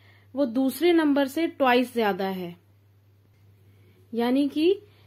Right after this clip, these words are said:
हमें जो क्वेश्चन में कहा गया है वो ये है कि फ़ाइव एक्स प्लस ट्वेंटी वन जो नंबर बन रहा है वो इस नंबर से ट्वाइस ज्यादा है। तो ये हमारी रिक्वायर्ड इक्वेशन है जिसे हमें सॉल्व करना है and we have to find the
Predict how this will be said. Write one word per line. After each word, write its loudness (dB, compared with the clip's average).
हमें -2
जो -2
क्वेश्चन -2
में -2
कहा 0
गया 0
है 0
वो -2
ये 0
है -2
कि -2
फ़ाइव 0
एक्स 0
प्लस 0
ट्वेंटी 0
वन 2
जो 2
नंबर 2
बन -2
रहा -2
है 0
वो 2
इस 4
नंबर 6
से -2
ट्वाइस 2
ज्यादा -4
है। -8
तो -6
ये 0
हमारी 2
रिक्वायर्ड 0
इक्वेशन 0
है 2
जिसे -6
हमें -2
सॉल्व -2
करना -4
है -4
and -8
we -2
have -10
to -10
find -6
the -2